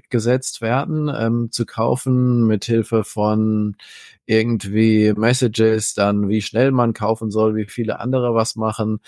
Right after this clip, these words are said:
Dann werden irgendwie so Glücksspiele eingeblendet, dass man dann irgendwie noch einen Bonus kriegt und so weiter und so fort. Und da habe ich meine Zweifel, dass das,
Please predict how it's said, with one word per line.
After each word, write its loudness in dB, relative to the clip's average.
Dann 2
werden 2
irgendwie 2
so 2
Glücksspiele 0
eingeblendet, 0
dass -4
man -8
dann -4
irgendwie -8
noch -4
einen -6
Bonus -2
kriegt -8
und -10
so -6
weiter 2
und 0
so -4
fort. -2
Und 2
da 4
habe 4
ich -2
meine 0
Zweifel, -4
dass -6
das, -2